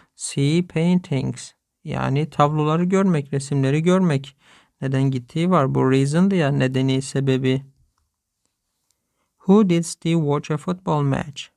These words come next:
Steve who with, kim ile, kim ile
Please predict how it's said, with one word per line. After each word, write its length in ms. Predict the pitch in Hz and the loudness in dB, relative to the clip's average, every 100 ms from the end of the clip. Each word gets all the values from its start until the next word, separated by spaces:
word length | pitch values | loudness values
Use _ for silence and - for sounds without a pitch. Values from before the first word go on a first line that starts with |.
| _ _ _ _ _ _ _ _ _ _ _ | _ _ _ _ _ _ _ _ _ _ _
Steve 600 | - - - 139 139 175 - _ _ _ _ | -20 -6 2 4 4 0 -6 _ _ _ _
who 500 | _ 190 214 226 240 - _ _ | _ 0 4 4 2 -4 _ _
with, 400 | 160 147 139 139 - - _ _ _ | -4 0 0 -4 -18 -20 _ _ _
kim 560 | - 208 220 208 - - _ | -2 2 4 2 -2 -10 _
ile, 440 | 151 139 131 131 - _ _ _ _ _ _ _ | -4 -2 -2 -4 -8 _ _ _ _ _ _ _
kim 300 | - 190 185 | -6 2 2
ile 420 | 175 143 151 175 | 2 0 2 0